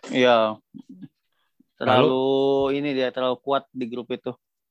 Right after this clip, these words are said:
Speaker 2: Mm-mm. Lalu ada Kroasia di babak, di peringkat kedua.
Speaker 1: Iya.
Speaker 2: Dan Polandia dan Slovakia yang masih
Speaker 1: Hmm.
Speaker 2: dapat, eh, poin satu.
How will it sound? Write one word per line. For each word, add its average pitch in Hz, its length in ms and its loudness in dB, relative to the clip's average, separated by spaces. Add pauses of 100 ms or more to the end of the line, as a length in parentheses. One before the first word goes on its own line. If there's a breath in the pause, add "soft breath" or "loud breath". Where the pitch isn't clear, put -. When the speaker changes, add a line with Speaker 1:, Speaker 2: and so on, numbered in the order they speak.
(600)
Speaker 2:
Mm-mm. 123 320 -10 (1120)
Lalu 127 260 2 (140)
ada 127 160 2
Kroasia 135 480 0
di 147 80 0
babak, 120 400 2
di 123 240 0
peringkat 120 320 -4
kedua. 120 400 -2 (1040)
Speaker 1:
Iya. 117 400 2 (220)
Speaker 2:
Dan 113 560 -6 (180)
Polandia 135 600 2
dan 127 160 0
Slovakia 131 580 -2
yang 113 220 -4
masih 123 640 -6 (140)
Speaker 1:
Hmm. - 260 -12
Speaker 2:
dapat, 113 260 -6 (220)
eh, 117 240 -2
poin 113 240 -2
satu. 107 480 -4